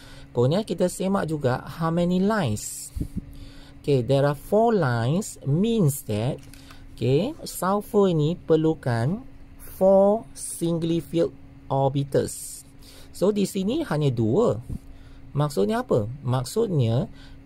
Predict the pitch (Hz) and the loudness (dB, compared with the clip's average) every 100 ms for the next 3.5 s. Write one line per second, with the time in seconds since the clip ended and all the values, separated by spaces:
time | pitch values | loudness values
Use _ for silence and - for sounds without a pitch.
0 | 135 131 160 165 185 202 247 170 175 180 | 0 2 2 2 0 0 0 0 0 2
1 | 247 254 - - - - - - - - | 0 -2 -4 -6 -18 -20 -18 -20 -18 -2
2 | 135 202 339 - 139 180 180 120 107 127 | 2 2 -2 -6 -2 0 2 0 0 0
3 | 127 131 131 185 302 | 2 2 -2 -4 -4